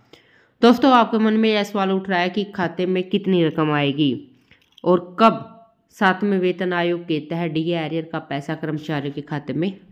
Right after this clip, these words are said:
डाल दिया जाएगा। दोस्तों, आपको यह सुनकर खुशी होगी कि उच्च स्तर के कर्मचारी के खाते में दो लाख रुपए से ज़्यादा आना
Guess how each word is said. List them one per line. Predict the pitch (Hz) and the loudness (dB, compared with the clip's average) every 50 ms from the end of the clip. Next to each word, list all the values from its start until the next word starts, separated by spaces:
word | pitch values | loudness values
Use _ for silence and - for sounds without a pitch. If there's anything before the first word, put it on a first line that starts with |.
| - 190 | -6 -2
डाल | 196 185 135 110 | 0 0 0 -2
दिया | 113 127 127 135 | -2 -4 -6 -6
जाएगा। | 131 135 127 117 117 117 147 139 127 110 - - _ - - - _ _ _ _ _ _ - | -6 -6 -6 -6 -6 -4 -2 -2 -4 -4 -8 -14 _ -20 -20 -20 _ _ _ _ _ _ 0
दोस्तों, | 226 240 233 - 254 | 0 2 4 4 4
आपको | 240 247 - 240 226 | 4 4 2 2 2
यह | 226 208 202 | 2 2 0
सुनकर | 196 - 214 208 208 208 196 185 | 0 -2 -4 -2 -2 -2 -4 -4
खुशी | - - - 202 202 - 208 | -4 -4 -4 -4 -2 0 0
होगी | 185 170 165 185 196 | 2 2 0 0 -2
कि | 190 - 196 | -2 0 0
उच्च | 190 190 190 190 - - | 2 0 0 -2 -8 -18
स्तर | - - 190 170 165 175 180 175 170 | -10 -4 -4 -4 -2 -2 -2 -4 -2
के | 170 175 165 156 | 0 0 0 0
कर्मचारी | 160 160 165 170 170 170 180 165 165 | 0 -2 -2 -2 -2 -2 -4 -4 -4
के | 156 165 | -6 -8
खाते | - - 165 147 - - 170 | -8 -6 -8 -6 -4 -2 -2
में | 180 180 156 | 0 -2 0
दो | 156 165 165 160 | 0 0 0 0
लाख | 160 156 160 165 | 0 -2 -2 -4
रुपए | 170 160 165 - 151 151 | -6 -6 -4 -4 -4 -2
से | 151 170 | -2 -4
ज़्यादा | 147 151 160 143 139 147 156 | -4 -2 -4 -4 -6 -6 -8
आना | - - - - 143 143 156 180 | -10 -10 -10 -8 -6 -6 -6 -6